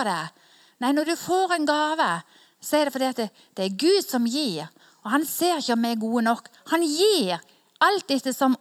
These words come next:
ånden leder, alt etter hva han ser, hva som passer til deg og meg, og i den situasjonen du er i. Og disse åndelige gavene er ikke ment at vi skal vokse,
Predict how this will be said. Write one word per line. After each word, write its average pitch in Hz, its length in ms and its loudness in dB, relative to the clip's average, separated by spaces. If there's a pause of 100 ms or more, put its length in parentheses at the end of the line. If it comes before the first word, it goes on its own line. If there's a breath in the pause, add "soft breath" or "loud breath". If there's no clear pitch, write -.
ånden 294 460 4
leder, 285 300 0
alt 311 200 2
etter 285 160 -6
hva 294 140 0
han 294 60 -2
ser, 339 580 -2 (340 loud breath)
hva 269 160 2
som 277 160 -2
passer - 760 0 (340 loud breath)
til 240 100 -2
deg 320 320 2
og 240 80 4
meg, 262 380 0 (100)
og 320 80 2
i 320 120 -2
den 302 120 0
situasjonen 285 680 0
du 214 80 -2
er 285 180 -2
i. 170 160 -10 (1900 soft breath)
Og 294 80 4
disse - 240 4
åndelige 330 460 4
gavene 277 580 4
er 240 120 2
ikke 302 200 0
ment 302 260 2
at 214 160 0
vi 269 360 4 (260)
skal 214 220 -2
vokse, - 460 -4